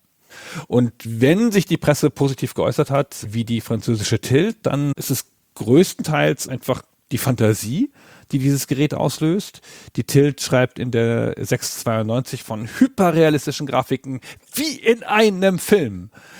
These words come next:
mit denen das C D I die breite Öffentlichkeit für die Welt der Spiele begeistern will. Also, ne, dieser Gedanke vom Brückenschlag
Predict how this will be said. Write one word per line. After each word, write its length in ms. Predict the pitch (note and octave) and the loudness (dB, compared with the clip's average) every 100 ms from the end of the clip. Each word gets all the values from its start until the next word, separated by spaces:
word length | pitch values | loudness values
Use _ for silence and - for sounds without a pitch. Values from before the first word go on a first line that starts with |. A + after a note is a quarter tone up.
| D3+ | -10
mit 180 | C#3 C#3 | -2 2
denen 300 | D#3+ D#3 D3+ | 4 4 2
das 160 | B2+ - | -2 -2
C 160 | C#3+ | -2
D 80 | B2+ | -2
I 180 | A#2+ E3+ | -2 -4
die 240 | C#3+ B2 | -4 -6
breite 360 | A#2 A#2+ D3 D3 | -6 0 0 2
Öffentlichkeit 600 | D3+ D#3 C#3+ - C3+ C3+ | 0 0 -4 0 0 0
für 120 | - | -2
die 180 | A#2+ A2 | -4 2
Welt 180 | B2+ B2+ | 0 0
der 80 | A#2+ | -4
Spiele 420 | - D#3+ F#3 D3 | -4 -2 4 4
begeistern 540 | A2 - G2 - F#2+ | 4 -2 -6 -6 -10
will. 180 | E2 - | -12 -10
Also, 220 | G2+ G2+ | -8 -6
ne, 200 | G2+ B2 | -2 -2
dieser 200 | C3 A#2 | 0 0
Gedanke 420 | A#2 A#2 C3 D3+ | 2 2 2 2
vom 220 | C#3 B2 A#2 | 2 0 0
Brückenschlag 800 | C#3 - C#3 B2+ A2+ G2+ - | -2 -2 -2 4 4 4 0